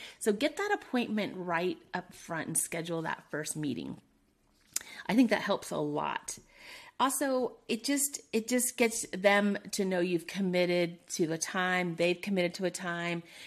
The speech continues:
and it, it keeps that excitement still rolling 'cause you're gonna meet up with them. So I'd like you to get a piece of paper 'cause I'm gonna give you some little nuggets here, and I want you to write down a few of these steps.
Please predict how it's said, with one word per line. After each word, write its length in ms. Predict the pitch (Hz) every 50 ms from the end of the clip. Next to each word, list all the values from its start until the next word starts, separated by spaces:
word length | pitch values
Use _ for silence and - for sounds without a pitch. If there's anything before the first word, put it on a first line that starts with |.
| - - _ -
and 600 | 208 208 202 196 190 190 190 190 190 185 175 - - - - -
it, 140 | - - -
it 120 | - 190 202
keeps 240 | - 220 196 - -
that 160 | 202 185 -
excitement 540 | 143 165 - - 175 156 - 175 170 - -
still 280 | - - 175 170 160
rolling 360 | 156 160 156 151 156 156 151 151
'cause 100 | 160 156
you're 80 | 151
gonna 240 | 147 147 147 143 151
meet 220 | 151 147 131 127
up 180 | - - - -
with 140 | - 90 -
them. 260 | - - - - - - _ _ _ - - - - - - - -
So 560 | - - 285 269 269 269 262 247 214 - - - - -
I'd 120 | - 226
like 180 | 254 311 381 -
you 80 | 466 381
to 80 | 370
get 340 | 262 262 233 214 - - - -
a 60 | 196
piece 220 | - - 208 -
of 60 | - -
paper 300 | - 190 175 - 180 165
'cause 100 | - -
I'm 80 | 202
gonna 100 | 220 226
give 140 | 220 226 226
you 140 | 233 226 220
some 260 | 220 - 202 185 185
little 380 | 180 180 175 165 165 165 165 - - - -
nuggets 360 | 185 175 175 175 165 - -
here, 380 | - 190 165 160 160 160 - - -
and 400 | 175 180 180 175 170 165 175 165 -
I 60 | 180
want 240 | 190 202 226 240 -
you 80 | 262
to 80 | 220 190
write 220 | 190 175 175 180
down 180 | - 175 175 170
a 60 | 160
few 200 | - - 180 170
of 80 | 165 160
these 240 | 151 147 - -
steps. 460 | - - 165 147 - - - - -